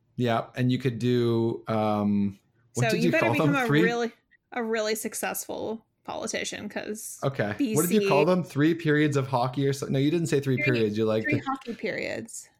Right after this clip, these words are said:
Speaker 1: Yeah, yeah, you, you said something like that. So you're already getting there. So when
Speaker 2: Yeah.
Speaker 1: you, by the time you get here, you'll be ready to go.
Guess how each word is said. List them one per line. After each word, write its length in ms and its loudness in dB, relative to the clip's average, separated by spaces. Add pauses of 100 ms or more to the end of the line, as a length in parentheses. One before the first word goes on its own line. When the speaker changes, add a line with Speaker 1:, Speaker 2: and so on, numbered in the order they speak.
(140)
Speaker 1:
Yeah, 240 -2 (120)
yeah, 160 -2
you, 160 -4
you 140 -2
said 340 -4
something 340 0
like 160 -2
that. 160 0
So 80 0
you're 260 0
already 600 0
getting 400 0
there. 220 -2
So 380 0
when 80 -4
Speaker 2:
Yeah. 140 2
Speaker 1:
you, 80 0
by 180 -2
the 60 0
time 220 2
you 60 2
get 180 0
here, 100 2
you'll 140 2
be 120 2
ready 220 2
to 80 -2
go. 420 0